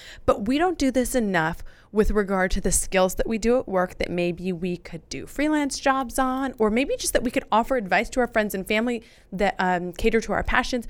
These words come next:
For example, I was saying the other day, like, gosh, I, as many people as I know in media, do, do I even know somebody that could help me with my website? I don't have anybody out there that's saying, you know, "I studied this," or just posting about, like, "Oh, my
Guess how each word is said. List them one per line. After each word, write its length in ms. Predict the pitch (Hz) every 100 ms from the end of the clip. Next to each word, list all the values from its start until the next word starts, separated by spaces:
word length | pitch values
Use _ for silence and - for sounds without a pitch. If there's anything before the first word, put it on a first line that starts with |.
| - - -
For 80 |
example, 380 | 226 202 277 226
I 120 | - 226
was 120 | 262
saying 300 | - 214 208
the 120 | 196
other 180 | 185 185
day, 400 | 247 240 214 202 - - _
like, 140 | 208 202 _ _ _
gosh, 280 | 233 285 -
I, 200 | 208 226 226 - _ _ -
as 160 | 190
many 160 | 247 330
people 260 | - 240
as 120 | 247 208
I 40 |
know 120 | 196
in 140 | 220 208
media, 420 | 262 269 190 190 - _ -
do, 240 | 214 202 - - _ _
do 120 | 196
I 100 | 214
even 140 | 247 233
know 80 | 220
somebody 200 | 226 214
that 100 | 202
could 100 | -
help 160 | -
me 80 | 190
with 160 | 196 247
my 80 |
website? 540 | 247 349 381 - 170 - - - _ -
I 120 | 240
don't 100 | 294
have 160 | 269 302
anybody 340 | 294 240 220
out 200 | 208 254
there 100 | 233
that's 180 | 208 190
saying, 400 | - 240 240 202
you 60 | 196
know, 200 | 175 170 - - _ _ _
"I 440 | 202 202 190 185 -
studied 460 | - 320 294 269
this," 160 | 285 262
or 100 | 226
just 260 | 330 -
posting 460 | - - 277 - 214
about, 240 | 196 175 165
like, 180 | 180 190 220
"Oh, 300 | 269 247 208
my 240 | 196 202